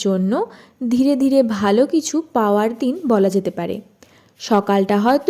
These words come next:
একটু চাপযুক্ত থাকবে, কিন্তু বিকালের পর ভাগ্যের সহায়তা পাওয়া যাবে। তাহলে এটাই ছিল এস নামের মানুষদের জন্য চারই নভেম্বর দু হাজার পঁচিশের সম্পূর্ণ ভাগ্যফল। আপনার দিনটি শুভ হোক,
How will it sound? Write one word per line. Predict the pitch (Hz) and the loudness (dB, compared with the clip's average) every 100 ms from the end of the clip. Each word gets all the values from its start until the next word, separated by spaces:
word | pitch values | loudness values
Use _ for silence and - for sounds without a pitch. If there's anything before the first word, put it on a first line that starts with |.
| 359 | 2
একটু | - 370 - | 4 4 4
চাপযুক্ত | 254 214 214 262 262 285 294 | 2 2 -2 -6 -4 -4 0
থাকবে, | 302 285 359 | -2 2 2
কিন্তু | 440 294 233 233 | 2 0 0 0
বিকালের | 202 202 202 190 185 190 | 0 0 0 0 0 0
পর | 220 349 294 | 0 0 0
ভাগ্যের | 214 180 190 196 | -4 -2 -4 -2
সহায়তা | 196 190 220 381 403 277 - | -4 -2 0 -2 -2 -2 0
পাওয়া | 220 190 180 | 2 2 0
যাবে। | 180 180 165 - _ _ _ _ _ _ _ _ _ _ _ _ _ _ _ _ - | -2 -4 -8 -10 _ _ _ _ _ _ _ _ _ _ _ _ _ _ _ _ -6
তাহলে | 196 208 202 202 202 | -2 2 2 2 0
এটাই | 196 202 202 | 0 0 0
ছিল | 202 233 285 381 233 | -2 -2 2 2 2
এস | 208 | 0
নামের | 202 190 196 196 | -2 -2 0 0
মানুষদের | 190 185 190 185 190 190 202 | -2 -2 -4 -2 -2 -2 -2
জন্য | 196 202 339 440 - _ - | -2 0 -2 -6 -12 _ -2
চারই | 233 202 196 196 196 | 0 2 2 2 0
নভেম্বর | 190 208 220 247 359 370 | 0 2 2 2 2 2
দু | 240 | 0
হাজার | 208 196 196 196 | 0 0 -2 -2
পঁচিশের | 196 190 208 202 381 440 | -4 -2 -4 -2 -2 -2
সম্পূর্ণ | 311 233 208 208 196 | 0 0 2 2 2
ভাগ্যফল। | 190 190 175 175 175 165 - - _ _ - | 0 -2 -4 -6 -6 -8 -10 -18 _ _ -8
আপনার | 196 190 202 202 190 | -4 -2 0 0 2
দিনটি | 196 190 196 196 | 0 0 -4 -2
শুভ | 208 190 214 226 | 0 4 4 4
হোক, | 330 | 2